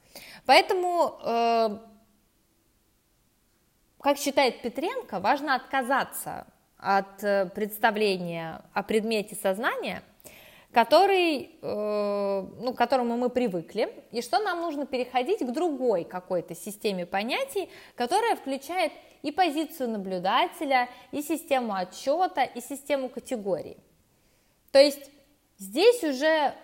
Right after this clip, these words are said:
э, хочется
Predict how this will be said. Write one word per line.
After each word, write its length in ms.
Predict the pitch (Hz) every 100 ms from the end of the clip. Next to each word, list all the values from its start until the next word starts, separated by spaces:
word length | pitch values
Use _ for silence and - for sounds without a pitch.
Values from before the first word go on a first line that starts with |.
| -
э, 500 | 220 220 220 214 208 - - _ _ _ _ _ _ _ _ _ _ _ _ _ _ _ _ _ -
хочется 1040 | - - 320 330 262 - 247 214 190 185